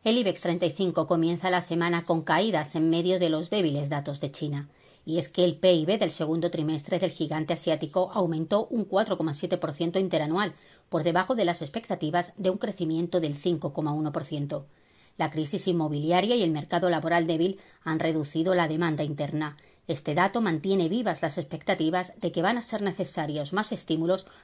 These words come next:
para conseguir el objetivo final de crecimiento de en torno al cinco por ciento en este año. Las ventas minoristas de junio del país también incumplieron las estimaciones, subiendo un dos por ciento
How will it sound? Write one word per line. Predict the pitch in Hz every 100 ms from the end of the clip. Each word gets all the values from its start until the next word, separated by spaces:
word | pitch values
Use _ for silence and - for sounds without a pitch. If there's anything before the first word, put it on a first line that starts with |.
| _
para | 151 143
conseguir | 143 143 151 156 220 -
el | 180
objetivo | 147 180 190 220
final | 220 185 175
de | 160
crecimiento | - 202 214 170 165 170 190 -
de | 175
en | 160
torno | 156 220 226
al | 190
cinco | 170 208 196 175
por | 160
ciento | - 196 151 135
en | 151
este | 147 - 143
año. | 139 143 143 - _ - - - _ -
Las | 175
ventas | 165 180 180 180
minoristas | 185 175 170 185 180
de |
junio | 147 175 175 180
del | 165
país | 156 165 220 -
también | 165 160
incumplieron | 175 175 156 160 165 180
las | 147
estimaciones, | 165 156 156 143 220 190 151 - - _
subiendo | - 202 185 214 226 240 -
un | 240
dos | 226 226
por | 226 180
ciento | - 165 170 214